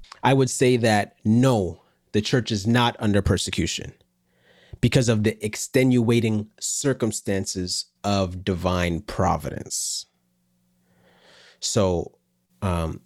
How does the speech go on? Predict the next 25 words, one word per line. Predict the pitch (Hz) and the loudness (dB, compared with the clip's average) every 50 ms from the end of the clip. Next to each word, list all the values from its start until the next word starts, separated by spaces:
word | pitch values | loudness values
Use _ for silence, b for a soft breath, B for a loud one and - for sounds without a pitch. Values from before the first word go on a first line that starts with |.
| _ _ _ _ _ _ _ - 101 98 | _ _ _ _ _ _ _ -12 -8 -2
God | - 113 110 113 113 113 110 | 0 0 2 2 2 0 -2
has | - - 107 101 101 95 92 90 90 - | -2 -2 0 0 0 0 0 -2 -4 -8
caused, | - - - - - 107 107 107 107 107 104 - - - _ _ - | -10 -10 -8 -4 0 0 2 2 2 0 -2 -4 -10 -16 _ _ -10
uh, | - 98 92 90 | -8 -6 -6 -6
covid | - - - - 110 110 117 113 | -6 -4 0 0 2 2 2 2
nineteen, | 113 113 107 117 110 - - - 92 82 - 147 - _ _ _ _ _ _ | 2 4 2 2 0 -2 -4 -2 -2 0 -2 -2 -6 _ _ _ _ _ _
which | - 101 98 - | -2 -2 -2 -2
has | 104 - - | -4 -6 -6
caused | - - 101 95 104 98 95 | -4 -2 -2 -2 -2 0 -2
the | 98 | -2
world | 90 92 113 117 113 107 101 - - | -2 0 0 2 2 2 0 -2 -4
to | - 104 | -8 -6
go | 98 - 92 90 95 | -4 -4 -2 -2 -2
into | 95 92 - - - | -2 -4 -4 -2 -2
isolation. | 101 98 - - 87 92 92 - - - - - 104 - _ B B B B B B B B B B | -2 -2 -2 -2 -4 -2 -2 -2 -2 -6 -8 -10 -14 -16 _ B B B B B B B B B B
So | B - - - 131 117 107 101 101 95 | B -8 -4 -2 0 2 2 2 2 0
we | 98 101 104 120 117 | 0 0 0 2 2
must | 117 117 113 110 107 104 - - | 4 4 2 2 0 -2 -4 -4
have, | - - 107 110 110 107 107 104 101 104 - - b b b b b b b | -2 0 2 2 2 2 0 0 -2 -6 -14 -20 b b b b b b b
um, | 95 90 85 87 92 - _ _ - | -12 -12 -10 -12 -14 -16 _ _ -4
a | 110 101 | -4 -4
good | 98 - 143 147 143 | 0 0 0 0 0
conscience | - - - 151 156 156 - - - 90 87 - - - - - _ _ _ _ _ _ | -2 -2 0 2 2 0 0 -2 -2 -4 -4 -4 -6 -8 -10 -12 _ _ _ _ _ _
before | - 104 - - 139 135 117 104 | -8 -6 -2 0 2 2 2 0
God | 101 101 113 117 127 139 139 143 | 0 0 2 2 2 2 0 -2